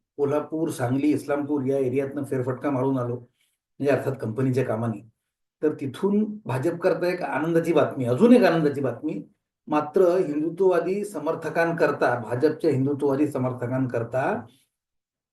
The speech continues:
एक चुकीचा ट्रेंड, मित्रांनो, जो इमर्ज होताना दिसतो आहे, त्याच्याविषयी मी आज बोलीन. या पाच सहा दिवसात मला असे जाणवले की राष्ट्रवादी आणि काँग्रेसच्या नेत्या उपनेत्यांमध्ये आले, म्हणजे अगदी ज्याला काय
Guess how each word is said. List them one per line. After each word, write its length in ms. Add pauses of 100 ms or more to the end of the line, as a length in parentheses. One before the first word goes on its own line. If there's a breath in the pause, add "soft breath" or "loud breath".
एक 220
चुकीचा 400
ट्रेंड, 460 (160)
मित्रांनो, 380
जो 100
इमर्ज 400 (200)
होताना 300
दिसतो 300
आहे, 200
त्याच्याविषयी 500
मी 160
आज 220
बोलीन. 400 (560)
या 240
पाच 280
सहा 80
दिवसात 540 (160)
मला 260
असे 260
जाणवले 680 (520)
की 340
राष्ट्रवादी 560
आणि 160
काँग्रेसच्या 800
नेत्या 400
उपनेत्यांमध्ये 840
आले, 100
म्हणजे 200
अगदी 560
ज्याला 180
काय 320